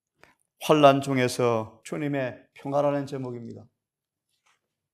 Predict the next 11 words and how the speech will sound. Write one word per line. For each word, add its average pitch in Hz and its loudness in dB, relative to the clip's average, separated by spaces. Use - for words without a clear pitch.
하나님의 170 12
사랑을, 175 10
사랑을 175 8
입은 202 12
백성들이, 135 -2
사랑을 247 8
입은 190 2
백성들이 151 -16
괴로운 139 4
날을 123 -2
보내고, 117 -18